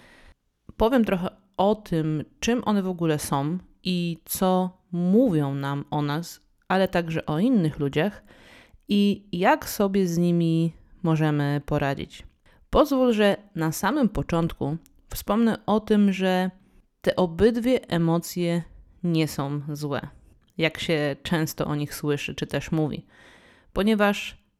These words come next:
nie ma czegoś takiego jak złe emocje. Każda emocja jest dla nas cenną informacją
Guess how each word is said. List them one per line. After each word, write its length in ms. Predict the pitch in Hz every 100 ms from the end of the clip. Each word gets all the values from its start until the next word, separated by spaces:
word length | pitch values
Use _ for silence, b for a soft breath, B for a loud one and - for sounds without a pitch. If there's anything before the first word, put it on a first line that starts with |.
| _
nie 260 | 147 147 156
ma 140 | 180
czegoś 300 | 180 160 160
takiego 380 | - 156 160 156
jak 420 | 156 147 147 - -
złe 320 | 147 147 139
emocje. 420 | 180 190 156 - - - b b _
Każda 380 | - 147 175 202
emocja 640 | 214 196 170 165 165 160 160 _ _
jest 600 | 165 185 214 - - -
dla 180 | 160 170
nas 340 | 175 165 - _
cenną 540 | - 196 202 196 185
informacją 840 | 160 165 156 156 151 151 165 190